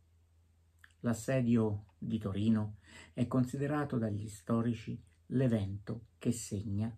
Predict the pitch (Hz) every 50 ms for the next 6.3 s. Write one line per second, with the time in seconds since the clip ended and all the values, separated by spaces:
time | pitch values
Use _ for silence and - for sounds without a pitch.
0 | - _ _ _ - 123 113 123 127 120 110 104 107 - - 135 131 120 127 123
1 | 123 123 127 127 123 131 131 131 - 139 131 - - 143 143 135 120 107 104 -
2 | - - - - - _ _ _ _ _ _ _ _ _ _ _ _ _ _ _
3 | _ _ _ _ _ _ _ _ _ _ _ _ _ _ _ _ _ _ _ _
4 | _ _ _ _ _ _ _ _ - - - - - - - - _ _ - -
5 | - _ _ _ _ _ - - _ _ _ - 135 135 131 123 113 107 120 113
6 | 107 104 104 101 101 98